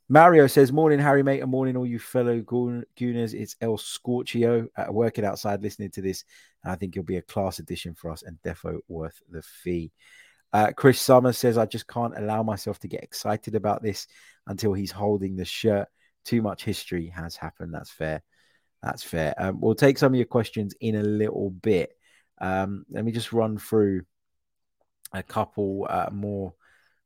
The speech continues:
uh, stories, a couple more bits and pieces that I wanted to talk about. So get your questions in, actually. Start flooding the chat box with them. Put a little queue at the beginning, and we'll take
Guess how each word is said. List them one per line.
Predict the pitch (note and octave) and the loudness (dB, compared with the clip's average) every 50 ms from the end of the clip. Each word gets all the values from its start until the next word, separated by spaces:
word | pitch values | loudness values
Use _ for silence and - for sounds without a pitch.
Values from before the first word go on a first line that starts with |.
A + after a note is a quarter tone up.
| _ | _
uh, | - - E2+ - | -10 -8 -8 -8
stories, | - - - - - B2 A#2 A2+ G#2+ G#2 F#2+ - | -8 -10 -4 0 2 4 4 4 4 2 0 -4
a | G2+ | -4
couple | - - A2+ - A2+ A2 | -4 -6 -6 -4 -4 -4
more | G#2+ G#2+ G#2 | -4 -4 -4
bits | F2 - - - - | -4 -6 -6 -6 -8
and | G#2 G2+ | -10 -8
pieces | - - A2 G#2 - A2 G2 | -6 -6 -6 -6 -6 -8 -8
that | - - | -6 -6
I | - G2 | -6 -6
wanted | G2 G2 G#2 G#2 G#2 G2 | -6 -4 -4 -4 -4 -6
to | - G2 | -8 -8
talk | - - A2 G#2 - | -6 -6 -4 -4 -4
about. | G#2+ F#2+ G2+ F#2 - - - - - - - _ | -2 0 0 -2 -2 -4 -8 -20 -20 -20 -20 _
So | - - A#2 | -6 -6 0
get | G2 - F3 F3 - - | 4 4 4 4 4 0
your | E3 C#3 | -2 0
questions | - - C3 A2+ - - G#2+ F#2+ G2 | 2 2 2 2 2 -2 -4 -2 0
in, | G2+ | 0
actually. | F#2+ F2 - - - G2 F#2+ F#2 | 0 -2 -4 -8 -8 -8 -8 -6
Start | - - B2+ B2 C#3+ - | 0 2 4 4 4 2
flooding | - C3 A#2+ G#2+ A2+ G#2 | 0 0 0 0 0 -4
the | G2+ F#2+ | -6 -4
chat | - - F#2+ - - | -2 -2 -2 -2 -2
box | G2 G2 - - | -6 -10 -10 -8
with | G2 F2 | -8 -8
them. | F#2 F#2 F2+ | -8 -6 -4
Put | - - - | -4 -4 -2
a | - | 0
little | A#2 A#2 A#2 | -2 -2 -2
queue | - - - A2 G#2 | -4 -6 -4 -4 -2
at | - - | -2 -4
the | - | -6
beginning, | E2+ F#2 E2+ - G2 F#2+ F#2+ | -6 -4 -2 -2 -2 -2 -2
and | F#2 F2+ F2+ | -6 -6 -8
we'll | F#2 | -8
take | F2+ - G#2 F#2+ F#2+ - | -4 -2 -2 -2 -2 -4